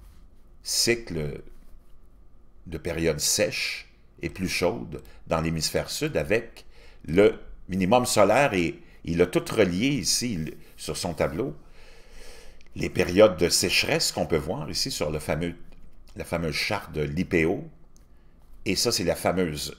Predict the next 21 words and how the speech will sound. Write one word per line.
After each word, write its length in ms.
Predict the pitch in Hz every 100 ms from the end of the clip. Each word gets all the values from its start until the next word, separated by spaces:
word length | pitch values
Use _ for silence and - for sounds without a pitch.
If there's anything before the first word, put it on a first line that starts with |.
| - - - -
charte 400 | - 113 101 78
du 160 | 69 73
cycle 420 | - 156 151 98
solaire, 480 | - 82 104 160 110
en 80 | 95
maximum, 460 | 90 - - 98
minimum. 440 | 85 76 76 131 147 - - - -
Et 100 | 85
elles 140 | 82
sont 280 | - 101 78 -
toutes, 200 | 160 165 - - - - - -
dans 140 | - 76
ces 180 | 87
périodes 380 | - 87 85 101
de 80 | 82
grande 220 | 78 95
sécheresse, 720 | - 82 - 110 143 - - - - - -
elles 220 | 80 85
arrivent 240 | 78 76
toutes 220 | - 127
avec 500 | 80 73 92 - -